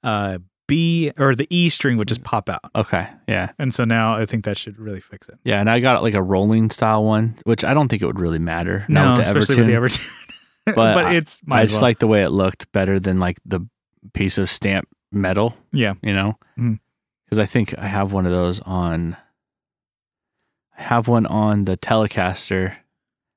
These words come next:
Speaker 2: and it's like someone painted it black.
Speaker 1: Yeah.
Speaker 2: And it was brass, and it looks like,
Speaker 1: Shit.
Speaker 2: it almost looks like it went through a fire.
Speaker 1: Yeah.
Speaker 2: I'm like, "Is that burnt?" I think that's paint. I don't know. I'm just think it's burnt for now.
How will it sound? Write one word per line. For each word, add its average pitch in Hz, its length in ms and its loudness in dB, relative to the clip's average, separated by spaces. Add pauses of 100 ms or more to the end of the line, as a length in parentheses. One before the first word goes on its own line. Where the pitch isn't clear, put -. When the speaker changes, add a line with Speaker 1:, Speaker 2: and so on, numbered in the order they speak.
(220)
Speaker 2:
and 98 260 0
it's - 180 -8
like 90 260 -2
someone 98 280 0 (460)
painted 107 360 0
it 92 160 -2
black. 95 500 -2 (420)
Speaker 1:
Yeah. 123 260 0
Speaker 2:
And 101 100 2
it 95 40 2
was 95 160 0
brass, 95 680 -2
and 98 140 -6
it - 140 -12
looks 101 280 -2
like, 90 360 -4
Speaker 1:
Shit. - 240 0
Speaker 2:
it - 60 2
almost 151 340 2
looks 139 120 -4
like 120 160 0
it - 160 -2
went 110 220 0
through 107 140 0
a 92 40 -4
fire. 135 480 0 (480)
Speaker 1:
Yeah. 127 260 0 (280)
Speaker 2:
I'm 107 80 -2
like, 101 300 -2 (540)
"Is - 60 -4
that 208 160 0
burnt?" 175 380 0 (100)
I 127 120 0
think 180 100 2
that's - 140 -4
paint. 104 420 -4
I 127 60 0
don't 127 100 2
know. 82 180 -4
I'm 127 140 0
just - 160 -4
think 90 140 -6
it's 85 100 -14
burnt - 280 -10
for - 100 -20
now. - 180 -20